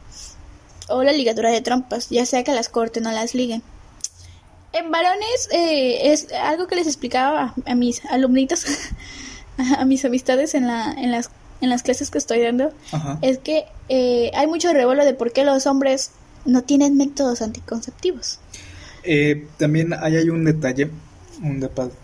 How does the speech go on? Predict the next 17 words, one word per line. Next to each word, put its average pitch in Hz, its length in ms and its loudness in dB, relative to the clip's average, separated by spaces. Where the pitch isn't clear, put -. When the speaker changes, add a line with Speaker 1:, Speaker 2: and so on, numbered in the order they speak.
Speaker 2:
un 143 140 -2
detalle 131 340 -2
algo, 127 300 -6
algo 143 160 -4
importante, 131 420 -4
al 143 160 -2
menos 156 320 2
aquí 135 260 -4
en, 131 180 -2
en 131 260 -6
el, 113 600 -6
en 127 160 -8
el 117 80 -8
estado, 123 540 -2
en 120 60 -4
el 117 120 -8
país, 120 600 -6